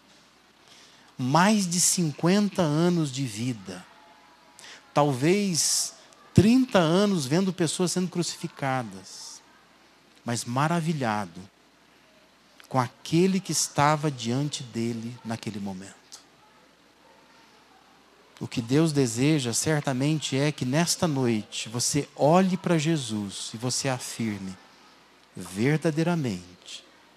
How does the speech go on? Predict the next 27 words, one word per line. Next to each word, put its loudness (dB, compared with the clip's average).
ele -4
é -6
o -14
Filho -12
de -14
Deus. -18
Por 0
aquilo -2
que -6
Jesus -2
é, -2
por -2
aquilo -2
que, -4
o -6
que, -16
que 4
ele 2
faz, -2
o -8
quanto 6
que -2
ele 0
já 4
fez 2
por -8
pessoas, -10